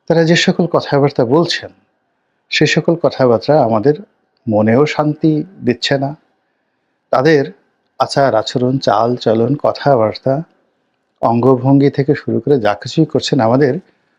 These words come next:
চোখে এগুলো তৃপ্তি দিচ্ছে না, বরং তারা অনেকে আমাদের ইতিমধ্যে চক্ষুশূল হয়ে পড়েছেন। তাদের অনেককে দেখলে মনে হয় মেজাজ গরম হয়ে যায়, অনেককে দেখলে ভীষণ রকম,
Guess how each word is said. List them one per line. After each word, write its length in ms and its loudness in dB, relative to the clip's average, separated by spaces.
চোখে 840 0
এগুলো 260 0
তৃপ্তি 440 -2
দিচ্ছে 380 -6
না, 100 -6
বরং 300 2
তারা 160 4
অনেকে 360 2
আমাদের 320 2
ইতিমধ্যে 600 -4
চক্ষুশূল 920 0
হয়ে 300 -8
পড়েছেন। 380 -10
তাদের 440 2
অনেককে 360 0
দেখলে 420 0
মনে 240 0
হয় 220 -6
মেজাজ 400 0
গরম 240 -4
হয়ে 200 -12
যায়, 120 -20
অনেককে 340 2
দেখলে 560 0
ভীষণ 340 2
রকম, 380 0